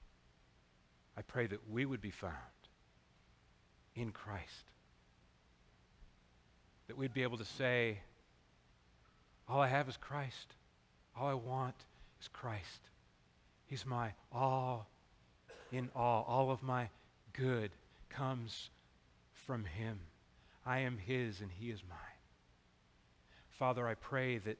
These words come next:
that this message would not just be information. I pray that it would live in our hearts, that we would be your holy people.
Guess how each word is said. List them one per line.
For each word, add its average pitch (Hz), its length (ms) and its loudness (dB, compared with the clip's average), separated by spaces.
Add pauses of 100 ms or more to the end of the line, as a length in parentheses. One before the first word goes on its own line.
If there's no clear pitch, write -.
(420)
that - 140 -16
this - 200 -6 (160)
message 110 680 -6
would 113 180 -6 (420)
not 143 220 -4
just - 300 -8
be 127 340 -2
information. 117 760 -2 (420)
I - 20 -12
pray 139 300 -2
that 117 140 0
it 127 100 -4
would 113 160 -6 (600)
live 139 340 6 (340)
in 123 100 0
our 107 140 2
hearts, - 560 -4
that 110 180 -10
we 127 140 -4
would 113 200 -6
be 117 320 -2 (1800)
your 139 120 2
holy 143 320 0
people. - 360 -8